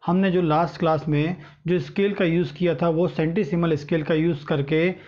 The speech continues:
हमने अपने डिस्कस किया था कि जो सॉलिड पोटेंसी है मीन्स थ्री सी को या थ्री सी एच को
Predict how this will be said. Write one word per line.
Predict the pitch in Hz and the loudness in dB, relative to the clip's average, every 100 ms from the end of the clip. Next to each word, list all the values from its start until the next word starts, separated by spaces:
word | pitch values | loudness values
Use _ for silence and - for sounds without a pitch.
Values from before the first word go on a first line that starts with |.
| - - | -20 -4
हमने | 160 170 180 180 - - _ | 0 2 2 -2 -8 -20 _
अपने | 180 175 175 | -4 0 0
डिस्कस | 156 - 190 | 0 -2 -4
किया | - 175 165 | 0 0 0
था | 175 175 | 2 0
कि | 147 175 185 185 - - | 0 0 0 -4 -20 -6
जो | 165 165 | 0 0
सॉलिड | 156 160 202 | 2 0 0
पोटेंसी | 190 160 156 147 170 | -2 0 0 0 0
है | 151 151 180 - - _ - | 2 0 -2 -6 -20 _ -4
मीन्स | 160 185 170 - - | 0 0 0 -6 -6
थ्री | 143 196 | 0 0
सी | 160 185 180 | 0 0 -2
को | 180 165 | 0 0
या | 160 | 0
थ्री | 147 147 185 | -2 0 -2
सी | - 170 170 | 0 0 2
एच | 170 | 0
को | - 165 202 214 | 0 0 0 -2